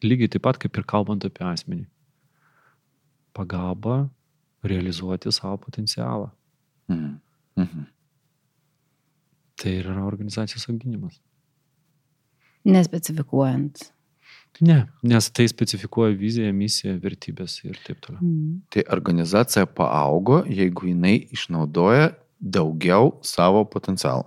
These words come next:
Speaker 1: Jo, realizuoti savo
Speaker 2: Mhm.
Speaker 1: viziją, vykdydama savo misiją, taip.
Speaker 2: Ok,
Speaker 3: Mhm.
Speaker 2: super.
Speaker 3: Ok, tai jeigu žmogaus lygmeny kaip ir, e, savaime aišku, ar ne, kad žmogus eina, domisi, auga, kaip tada su organizacija?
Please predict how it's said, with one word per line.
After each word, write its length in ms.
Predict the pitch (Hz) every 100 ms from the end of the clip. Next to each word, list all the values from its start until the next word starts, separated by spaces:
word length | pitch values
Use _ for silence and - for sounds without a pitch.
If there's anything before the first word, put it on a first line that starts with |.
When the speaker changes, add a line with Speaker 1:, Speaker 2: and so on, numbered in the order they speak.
| -
Speaker 1:
Jo, 220 | 165 160
realizuoti 560 | 123 117 107 110 113 131
savo 480 | - 120 123 120 113
Speaker 2:
Mhm. 220 | 104 107
Speaker 1:
viziją, 400 | 80 98 101 110 123 135 139 143 123
vykdydama 380 | 101 107 110 120
savo 200 | - 139
misiją, 420 | 147 135 - 107 101
taip. 220 | - 113 - _ _ _ _ _ _ _ -
Speaker 2:
Ok, 200 | 190 -
Speaker 3:
Mhm. 220 | 208 180
Speaker 2:
super. 220 | 147 139 160 - _ _ _ _ _ _ _ - - 277
Speaker 3:
Ok, 120 | 285 156 147
tai 140 | 170
jeigu 180 | 190 202
žmogaus 520 | 190 165 175 202 -
lygmeny 760 | - 185 170 160 151 156 165 185
kaip 200 | 185 180
ir, 60 | 170
e, 520 | 165 147 151 143 160
savaime 380 | - 151 170 160
aišku, 540 | 123 120 - - 294
ar 60 | 202
ne, 240 | 131 139
kad 160 | 175 208
žmogus 600 | 202 196 147 127 - -
eina, 320 | 247 262 196
domisi, 520 | 139 143 160 156 -
auga, 640 | 131 123 135 123 120 185 240
kaip 240 | - 240
tada 220 | 247 240
su 100 | 233
organizacija? 720 | 240 226 226 240 247 - -